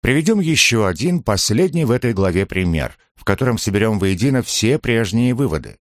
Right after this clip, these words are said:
Эта история случилась с Питером Пронвостом, медиком, о котором мы уже упоминали в третьей главе. Предложив ввести чек-лист в отделение интенсивной терапии больницы при Университете Джонса Хопкинса,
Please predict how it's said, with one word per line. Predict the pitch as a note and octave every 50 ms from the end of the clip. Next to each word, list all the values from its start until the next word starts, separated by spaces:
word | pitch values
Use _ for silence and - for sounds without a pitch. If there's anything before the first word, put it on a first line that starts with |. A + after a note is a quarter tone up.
| _ _ _ _ _ _ _ _
Эта | - G#2 - B2+ C#3
история | C3 - - G3+ G3+ F#3+ F3+ E3+
случилась | - - C3+ C3 - - E3 E3 D3+ C#3 -
с | -
Питером | - - D3+ D#3+ - D3+ C#3 C#3+ C3 B2+
Пронвостом, | - - C#3+ D#3+ B2 F#2 D2+ C#2 C2+ - - - C#2+ C2 B1 - _ _ _ _ _
медиком, | F2+ F#2+ G2 G#2 A#2 A#2+ B2+ D3 - D#3 D3+ C#3+ B2 - _ _
о | - A2
котором | - C3 - G3 F#3+ F3+
мы | D#3 C#3 C3+
уже | C3+ B2 G2 A#2 A2+
упоминали | G#2 - - G2+ G2+ G#2 G#2+ B2 B2+ B2
в | B2 -
третьей | - G#2+ G#2+ G#2 G2 - G2+
главе. | G2+ F#2 G2 F#2+ F2+ D2 C2 A#1+ A#1 - _ _ _ _ _ _ _ _ _ _
Предложив | - - D3+ C#3+ C3 D#3 D#3 - D#3 F3 - -
ввести | - A#2+ G#2 A2 A#2 C3 A#2 - - - C3+ C3
чек-лист | - - A#2 A2 - G2 G#2+ A#2 G#2 - -
в | F2
отделение | F#2 F#2+ D#2+ E2 G#2 G#2+ A2+ G#2+ G2+ F#2+ F#2+ F#2
интенсивной | F2 E2 G2+ F2+ - - G#2 F2+ F#2 F2
терапии | - G2 F2 F2 - - F#2+ F#2
больницы | E2+ D2+ F2 F2 F2+ F#2+ G#2+ G#2+ - - - G2 F2+ - - _ _
при | - A2+ A2+ -
Университете | - A#2 G#2 G2+ G2+ G#2 F#2+ - G2+ - - A2 - G#2
Джонса | F2 D2 F#2 G2+ G2 F#2 - - -
Хопкинса, | - - E3+ - - G2 E2+ D#2+ - - D2 -